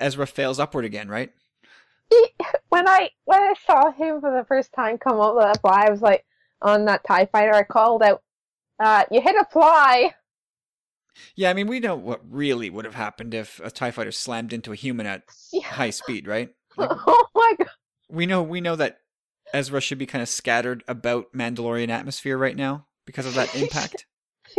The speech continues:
Speaker 2: Yeah, and then he's like, "Hi!" Like, "This is a casual day."
Speaker 1: But anyway, they, they, they both took out their, their respective tie fighters in a, in a
Speaker 2: Yeah.
Speaker 1: cool sequence. Like, this whole episode was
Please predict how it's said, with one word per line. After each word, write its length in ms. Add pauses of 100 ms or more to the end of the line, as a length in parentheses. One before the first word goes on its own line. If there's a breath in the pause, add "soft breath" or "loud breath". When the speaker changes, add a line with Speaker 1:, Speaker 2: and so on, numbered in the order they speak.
(120)
Speaker 2:
Yeah, 380
and 80
then 120
he's 120
like, 160 (100)
"Hi!" 440 (640)
Like, 260 (180)
"This 180
is 160
a 120
casual 400
day." 460 (1900 soft breath)
Speaker 1:
But 120
anyway, 240
they, 140
they, 240
they 220
both 280
took 180
out 300
their, 280
their 280 (180)
respective 460
tie 200
fighters 560 (100)
in 140
a, 80
in 140
a 40
Speaker 2:
Yeah. 240
Speaker 1:
cool 220
sequence. 320
Like, 100 (340)
this 280
whole 180
episode 420
was 380